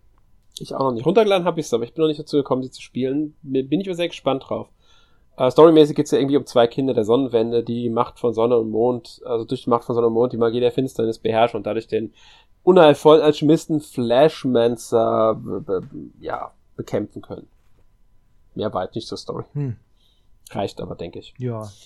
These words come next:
Speaker 1: Ähm, ich bin gespannt drauf. Neunundzwanzigster August, ja auch nicht mehr ganz so lange hin. Eines der spätesten Spiele, wenn man von dem der Direct jetzt ausgeht. Aber schön, dass ein Termin da ist. Ja.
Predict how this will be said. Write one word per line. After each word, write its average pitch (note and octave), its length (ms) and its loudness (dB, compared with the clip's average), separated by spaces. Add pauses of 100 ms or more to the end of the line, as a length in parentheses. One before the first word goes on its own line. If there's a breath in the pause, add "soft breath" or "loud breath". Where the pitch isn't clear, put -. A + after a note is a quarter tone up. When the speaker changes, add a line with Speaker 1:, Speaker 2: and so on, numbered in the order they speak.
(760 soft breath)
Speaker 1:
Ähm, B2 280 -4
ich E3+ 120 -8
bin B3+ 80 0
gespannt F#3+ 360 2
drauf. G#3 180 0
Neunundzwanzigster E3 500 2
August, D3+ 280 0
ja C3+ 80 2
auch C3 40 0
nicht C3 140 -8
mehr B2 160 -2 (160)
ganz C#3+ 260 -2
so F3 80 0
lange D3+ 300 2
hin. D3 460 -4 (120)
Eines C3+ 200 -4
der C#3+ 140 2
spätesten G#3 760 -2
Spiele, G#3 360 -10
wenn G3 80 -6
man F#3+ 140 -6
von F3+ 160 -10
dem F3 240 -4
der E3+ 100 -2
Direct E3+ 300 -6
jetzt - 140 -14
ausgeht. D#3+ 540 -6
Aber C#3 460 0
schön, C3 240 -2
dass B2+ 140 -12
ein B2 80 -14
Termin A#2 280 -6
da F2+ 200 -8
ist. - 280 -20 (1500)
Ja. - 180 -10